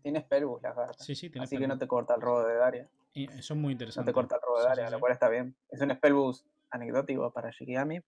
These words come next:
Speaker 1: pero
Speaker 2: Pero,
Speaker 1: que lo
Speaker 2: pero viene
Speaker 1: tenga en
Speaker 2: bien con
Speaker 1: sí
Speaker 2: Daria.
Speaker 1: es
Speaker 2: Mm.
Speaker 1: importante.
Speaker 2: Sí, porque no llevas ninguna máquina, a menos que metas Tetra en el mazo.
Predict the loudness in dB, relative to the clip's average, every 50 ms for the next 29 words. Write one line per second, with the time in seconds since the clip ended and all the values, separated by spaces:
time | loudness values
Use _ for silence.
0 | _ -10 -8 -8 -6 -8 -8 -10 -12 -8 -4 -2 -2 -2 -2 -4 -4 -6 -8 -6
1 | -4 -4 0 0 0 2 2 2 2 2 2 2 0 0 0 -2 -2 -2 -2 -4
2 | -4 -4 -6 -10 -10 -12 -14 -14 -14 -12 -10 -8 -8 -6 -6 -8 -8 -8 -12 -12
3 | -14 _ _ _ _ _ _ _ _ _ _ _ _ _ _ _ _ _ _ _
4 | _ _ _ _ _ _ _ _ _ _ _ _ _ _ _ -12 -8 -6 -6 -6
5 | -6 -6 -6 -4 -4 -4 -2 -2 -2 -2 -2 -2 -2 -4 -4 -4 -6 -4 -6 -6
6 | -6 -6 -8 -8 -8 -8 -10 -8 -8 -8 -8 -8 -10 -10 -10 -10 -10 -10 -10 -10
7 | -10 -10 -8 -8 -10 -10 -10 -14 -18 _